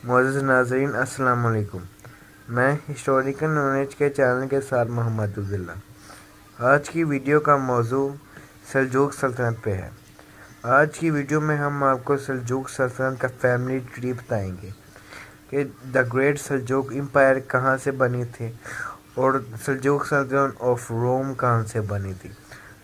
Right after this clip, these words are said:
तो मेरी वीडियो को एंड तक ज़रूर देखना।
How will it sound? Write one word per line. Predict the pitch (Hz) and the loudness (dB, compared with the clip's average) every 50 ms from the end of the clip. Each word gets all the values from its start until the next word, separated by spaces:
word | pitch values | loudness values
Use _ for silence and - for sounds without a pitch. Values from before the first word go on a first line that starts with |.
| - - | -14 -6
तो | - 139 | -4 -2
मेरी | 135 139 139 | 0 0 2
वीडियो | 135 131 127 120 135 135 | 2 2 2 2 0 0
को | 139 139 143 143 135 120 - - | 2 2 4 4 2 0 -2 -2
एंड | 123 135 131 127 120 | -4 -4 -4 -4 -2
तक | 143 139 | -2 -2
ज़रूर | 131 123 113 117 117 123 120 | -2 -2 -2 0 0 0 0
देखना। | 110 107 107 98 95 - 95 90 82 | 0 -2 -2 -2 -4 -6 -10 -12 -12